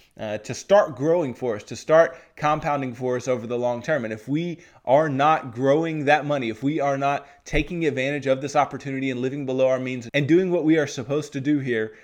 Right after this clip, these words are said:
then we can be in a tough position later on, uh, and we are not protecting our ability to live our long-term financial dreams, uh, as much as we want to. So,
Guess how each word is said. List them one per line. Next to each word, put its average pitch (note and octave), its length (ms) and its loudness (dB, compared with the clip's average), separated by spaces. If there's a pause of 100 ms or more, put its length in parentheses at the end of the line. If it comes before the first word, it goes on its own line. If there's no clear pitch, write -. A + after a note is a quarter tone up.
(100)
then D#3 180 2
we F#3+ 140 0
can F3 180 -4
be D#3+ 220 -2
in C#3 160 -2
a C3 100 0
tough D3 300 0
position B2+ 460 -6
later A#2+ 320 -2
on, D#3 240 0 (320)
uh, A2 40 -10
and A#2+ 400 -6
we C#3 260 0
are B2+ 200 -2
not A#2+ 340 -2
protecting B2 680 -6 (260)
our B2 140 -2
ability A#2+ 380 -4
to B2+ 180 -6
live B2 420 -2
our A#2+ 140 -2
long-term A#2 580 -4
financial A2+ 500 -6
dreams, G#2+ 440 -10 (260)
uh, G#2+ 40 -8
as A2 300 -2
much B2 220 -2
as A2 100 -16
we A#2+ 80 -6
want C3+ 200 -4
to. A#2 140 -8
So, E3+ 440 2